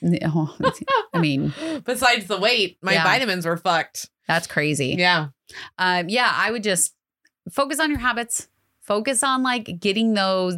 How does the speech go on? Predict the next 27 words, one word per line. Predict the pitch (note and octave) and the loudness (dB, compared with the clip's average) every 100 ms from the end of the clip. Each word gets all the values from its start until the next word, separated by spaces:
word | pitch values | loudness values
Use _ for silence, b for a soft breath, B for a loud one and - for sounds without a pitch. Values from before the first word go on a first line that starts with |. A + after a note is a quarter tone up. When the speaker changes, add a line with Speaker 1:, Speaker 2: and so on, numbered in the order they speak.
| E3+ | 0
Speaker 1:
that | D#3+ D3+ | 0 0
mindset | D#3 E3+ G3+ G#3 A3 - | -2 0 2 2 0 0
down. | G#3 F#3+ F#3 F#3 F3+ F3 F3 F3 | -2 0 2 2 2 2 2 2
Focus | F3 E3 D3+ D3 | 2 0 0 0
on | D3 D3 | 2 0
therapy | C#3+ G3+ G3+ G#3 G3+ G#3 F#3 F#3 F#3 D3 | 0 0 2 2 0 0 2 2 2 2
Speaker 2:
Mm-hmm. | C3+ C3+ C3+ | 0 -4 -2
Speaker 1:
because | E3+ F#3+ E3+ D3+ - - _ _ _ | 0 2 2 0 -4 -12 _ _ _
I | - | -2
don't | G#3+ A#3 | -2 -2
care | G#3 G#3 | 0 0
who | E3+ F3 | 2 0
you | F3 F#3 | 0 0
are. | F#3+ F#3+ F#3+ G3 - | 0 0 2 0 0
When | F3 E3 | -2 0
you're | E3+ | 2
having | F3+ F#3 F#3+ | 0 0 0
surgery, | - E3+ D#3+ F3+ F#3 F#3 F#3+ F#3 | 0 2 0 2 2 2 2 2
you | E3+ D#3+ E3+ | 2 2 2
have | D#3+ D3+ B2 - | 2 0 0 -2
to | D3 | -2
start | - C3 - | 0 -2 -2
therapy. | A2+ C#2 - C#2+ - _ _ _ - | -4 -4 -4 -8 -10 _ _ _ 0
You | F3 | 4
Speaker 2:
Yeah. | D3 | 4
Speaker 1:
have | C3 A#2+ | 2 -2
to. | - C3+ D3+ | -4 -4 -4